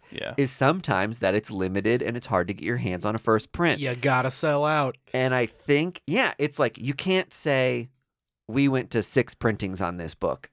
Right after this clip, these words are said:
Speaker 2: because
Speaker 1: Yeah. <laughs> You only
Speaker 2: you
Speaker 1: went to
Speaker 2: can't,
Speaker 1: one.
Speaker 2: you can't sell out of the first by printing that many
Speaker 1: Yeah.
Speaker 2: copies of a comic book. They just, they just don't have that big of an audience to do so. So,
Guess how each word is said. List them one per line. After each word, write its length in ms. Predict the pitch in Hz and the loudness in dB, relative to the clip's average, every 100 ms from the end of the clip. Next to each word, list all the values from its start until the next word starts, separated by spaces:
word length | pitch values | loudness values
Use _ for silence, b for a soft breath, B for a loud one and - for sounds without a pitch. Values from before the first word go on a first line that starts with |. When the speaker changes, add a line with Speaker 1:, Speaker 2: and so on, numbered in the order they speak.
| - | -4
Speaker 2:
because 560 | 120 120 110 104 - - - - | -4 0 0 0 -4 -12 -4 2
Speaker 1:
Yeah. 100 | 160 | 2
<laughs> 40 | - | 2
You 280 | 156 - 170 | -2 2 0
only 120 | 147 | 2
Speaker 2:
you 180 | 190 165 | 2 4
Speaker 1:
went 140 | 180 170 | 4 4
to 60 | |
Speaker 2:
can't, 340 | 269 294 240 - | 0 4 4 4
Speaker 1:
one. 120 | 269 | 0
Speaker 2:
you 140 | 160 | 0
can't 280 | - 196 165 | 0 -2 -2
sell 280 | - 156 156 | 0 2 4
out 180 | 156 175 | 2 2
of 60 | |
the 80 | 143 | 0
first 360 | - 151 165 - - | -2 2 2 0 -4
by 140 | - 123 | 0 2
printing 400 | - 135 131 127 | 2 -2 0 0
that 180 | 120 113 | 0 0
many 220 | 120 113 | 0 0
Speaker 1:
Yeah. 80 | 107 | 2
Speaker 2:
copies 360 | 117 113 120 107 | 2 2 0 0
of 80 | |
a 60 | 101 | -2
comic 480 | - 123 123 104 - | 0 0 2 0 -4
book. 180 | - - | -6 -2
They 160 | 104 | -4
just, 180 | 101 95 - _ | -4 -10 -14 _
they 80 | 107 | -4
just 160 | 104 107 | -2 0
don't 140 | 104 | 0
have 140 | 113 104 | 0 2
that 160 | 101 | 0
big 140 | 113 101 | 0 -4
of 40 | |
an 120 | 92 | -2
audience 440 | 95 104 104 87 - | 0 0 0 -4 -8
to 80 | 78 | -8
do 200 | 101 113 | -4 -2
so. 320 | - - - b b b | -2 -6 -8 b b b
So, 520 | - 117 101 101 95 | -4 0 2 2 0